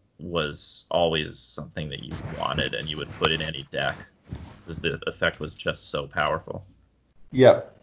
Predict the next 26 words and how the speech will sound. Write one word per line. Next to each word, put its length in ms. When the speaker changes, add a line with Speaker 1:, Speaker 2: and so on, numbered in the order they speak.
Speaker 2:
And 240
so 140
splashable, 880
so. 380
Speaker 1:
Yeah, 240
yeah, 200
exactly. 500
You 140
could 160
splash 400
it 80
as 160
removal. 500
Speaker 2:
Yeah. 200
Yeah, 240
and 100
for 100
me, 200
runner-ups 640
are 80
probably 520
Magnificent 760
Stranger 580
and 200
Biting 420
Winds. 560